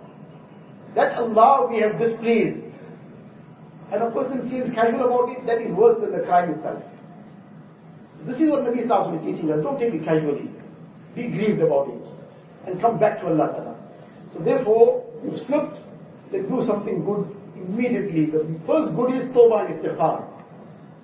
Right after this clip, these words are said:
And come back to Allah Ta'ala. The door of Allah Ta'ala is open. Allah Ta'ala's forgiveness and mercy is waiting. Don't delay. Because sometimes a person delays for the eleventh hour, he may pass away at ten fifty-nine. At eleventh hour may never come.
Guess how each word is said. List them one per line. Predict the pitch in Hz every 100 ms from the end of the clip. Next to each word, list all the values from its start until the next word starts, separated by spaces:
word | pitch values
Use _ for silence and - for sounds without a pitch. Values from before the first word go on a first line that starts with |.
| - - -
And | 226 233
come | 254
back | 240 233
to | 208
Allah | 160 -
Ta'ala. | - - -
The | 170
door | 269 262
of |
Allah | 254 247 233
Ta'ala | 185
is | 180
open. | 175 160
Allah | 240 262 240
Ta'ala's | 226 214
forgiveness | 214 254 247 226
and | 214 196
mercy | 208 -
is | 160
waiting. | 175 151 120 110 - - - - - - - - -
Don't | 233 202
delay. | 190 - - - - - - - -
Because | - 196
sometimes | 233 240 233 214
a | 214
person | 233 208 180
delays | 196 233 123
for | 190
the |
eleventh | 180 233 120 226
hour, | 202 - - - - - -
he | 220
may | 226 226
pass | 240 240 240
away | 226 -
at |
ten | 233 226
fifty-nine. | - 226 208 180 151 - - - - - - - - - - - -
At | 156
eleventh | 202 247 240
hour | 226 208
may | 185
never | 202 190
come. | 165 - -